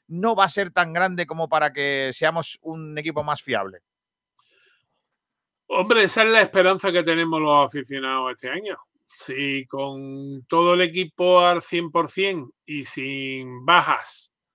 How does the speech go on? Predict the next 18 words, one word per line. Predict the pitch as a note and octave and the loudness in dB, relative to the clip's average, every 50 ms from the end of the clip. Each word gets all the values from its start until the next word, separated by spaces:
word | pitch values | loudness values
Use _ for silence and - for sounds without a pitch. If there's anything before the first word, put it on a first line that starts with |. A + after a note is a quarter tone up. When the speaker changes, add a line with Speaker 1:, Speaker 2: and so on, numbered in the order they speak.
| _ _ _ _ _ - | _ _ _ _ _ -16
Speaker 2:
ah, | C#3+ B2 A2+ A2+ | -14 -14 -14 -14
salvo | - - D3 B2+ B2+ B2+ | -12 -10 -8 -6 -4 -4
alguna | B2+ B2+ B2+ C3 D3 D3 C#3+ C3+ | -4 -4 -4 -4 -2 -4 -4 -4
puntual | C#3+ D3+ D3 C3+ B2+ C#3+ C3+ C#3 D3 D#3 D#3 C3+ | -4 -6 -8 -8 -8 -6 -4 -2 -2 -2 -4 -4
por | B2 C#3 C3+ C3+ | -6 -6 -6 -4
algún | C3+ C3 C3 B2+ C3+ C#3 C#3+ C#3+ C#3 C#3 C#3 C3+ C3+ _ _ _ | -4 -4 -6 -6 -8 -8 -10 -12 -12 -14 -16 -16 -20 _ _ _
problema, | - D#3 D3 C#3+ C#3+ D3+ D3+ D3+ D#3+ D#3+ D#3 | -8 -6 -4 -4 -2 -4 -4 -4 -6 -6 -6
que | D#3 C3+ | -8 -10
eso | A#2 - C#3 C#3 D3 _ _ _ _ _ _ _ - | -10 -8 -10 -10 -10 _ _ _ _ _ _ _ -8
lo | - C3+ C3+ | -6 -6 -4
tienen | C3+ D3 C#3+ C#3+ C#3 | -2 -2 -4 -4 -4
todos | B2+ D3+ C#3 | -4 -2 0
los | C3+ C3 C3+ | 0 0 0
equipos, | B2+ C3 B2+ B2 B2 B2 A#2+ | -2 -4 -6 -6 -8 -8 -6
eso | - C#3 C3 C3 C3 | -6 -4 -4 -4 -4
es | C3+ D#3 D#3+ | -6 -6 -8
un | C#3 C#3 C#3+ D3 D3 | -10 -8 -6 -6 -6
intangible | C#3+ C3+ - C3+ C3 B2+ D3+ D3 D3 D3+ D#3+ E3 - | -6 -4 -4 -6 -4 -2 -2 -2 0 0 -2 -2 -4